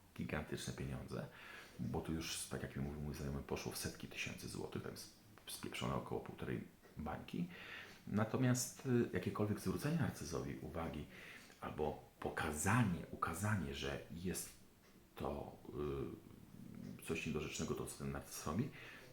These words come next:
powoduje, że taki człowiek staje się jej bądź jego wrogiem. E, przypadków z życia moich znajomych bądź moich pacjentów mógłbym przytoczyć tutaj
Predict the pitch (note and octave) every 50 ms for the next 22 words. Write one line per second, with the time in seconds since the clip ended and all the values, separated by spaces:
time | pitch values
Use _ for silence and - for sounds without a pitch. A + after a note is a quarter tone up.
0 | - - G2 G2 G2 F2+ - E2 F2+ A2 C3 C3+ C#2+ C#2+ F#2 G2+ G2+ - - -
1 | - - - - - G2+ - G#2+ G#2 - - F#2+ G2+ G2 - - - - F2+ F#2
2 | F2+ F2 - E2+ E2 F#2 F2+ F2 D#2 D2 D2 - - - - - D#2+ - - -
3 | D2 D2+ D#2+ D2+ D#2+ E2 - - - - - - - - - - - - - -
4 | - - - - - - - F2 F2+ E2+ E2 E2 - - - - - - - -
5 | - - - - C3 B2+ B2+ B2+ - - - - - - - - - - - F2
6 | - - F#2+ F2 E2+ D#2 D2 D#2 D2+ D2+ D#2 D#2+ E2 D2+ C#2 C#2 D2 C2 C2+ C2
7 | C2+ C2 E2+ E2 D2+ D2+ D#2 - - - - - E2 F2 E2 D#2+ - - - B1+
8 | - - D#2 - - - - A#1+ B1 D2+ D#2 D#2+ D#2 D2+ - - C#2+ D2 - -
9 | - C#2+ D2 -